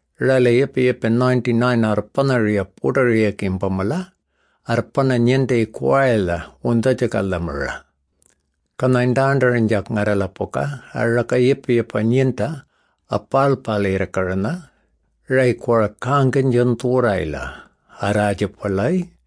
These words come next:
ra nyente kwara kangen jantura wata. Ulkar arpana ninety-nine palanga. Nanga palpal irja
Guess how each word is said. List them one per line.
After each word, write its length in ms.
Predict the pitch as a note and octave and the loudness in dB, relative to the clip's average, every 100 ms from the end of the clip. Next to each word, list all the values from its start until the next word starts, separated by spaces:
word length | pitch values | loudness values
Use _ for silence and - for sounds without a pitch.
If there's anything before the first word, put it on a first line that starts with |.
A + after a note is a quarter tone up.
| _ _ _ _ | _ _ _ _
ra 220 | B2 A2+ | -2 2
nyente 440 | A2+ B2+ B2+ A#2 G#2 | 4 4 2 2 0
kwara 360 | - G2+ F2+ | -2 0 0
kangen 540 | - A#2+ C#3 B2 B2 A2+ | -4 -2 0 0 0 0
jantura 520 | B2 A2+ - B2+ A#2+ | 0 0 0 0 2
wata. 460 | G2+ F2+ - D2+ - _ _ _ | 0 -4 -6 -10 -12 _ _ _
Ulkar 460 | G#2+ G#2 - G2+ F#2 | -2 -2 -2 -2 0
arpana 560 | F2+ F2+ - C#3 B2 | -2 -4 -2 0 2
ninety-nine 760 | A#2 A#2+ B2 A#2 A2 A#2 B2 G#2 | 2 2 0 0 0 2 2 0
palanga. 600 | G#2+ F2 D#2 D2 C2+ - _ _ _ _ _ - | 0 -4 -4 -8 -10 -14 _ _ _ _ _ -4
Nanga 240 | A#2+ A2+ | 0 0
palpal 600 | - C3 C3+ B2+ - A2+ | 0 0 2 0 0 0
irja 500 | G#2 G#2 G#2+ G#2 G2 | 2 2 2 0 -2